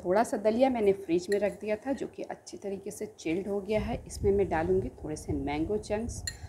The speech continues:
आप इसमें अपने टेस्ट के according कोई भी फ्रूट ऐड कर सकते हैं, जो भी आप पसंद करते हैं। और इसको इस तरीके से फ्रिज में रख के बिल्कुल ठंडा ठंडा सर्व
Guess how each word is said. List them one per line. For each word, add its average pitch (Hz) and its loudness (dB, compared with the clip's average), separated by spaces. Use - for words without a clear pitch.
आप 156 2
इसमें 196 6
अपने - 0
टेस्ट 185 2
के 190 2
according 185 2
कोई 233 0
भी 220 -2
फ्रूट - -4
ऐड 160 -4
कर 185 -4
सकते - -10
हैं, 214 -2
जो 156 -4
भी 190 -4
आप 156 -2
पसंद 190 -4
करते 214 -8
हैं। 269 -6
और - -6
इसको - -12
इस - -8
तरीके 175 -4
से 254 -2
फ्रिज - 2
में 285 4
रख 190 -2
के 170 -6
बिल्कुल 202 0
ठंडा 185 -2
ठंडा 180 0
सर्व 160 -2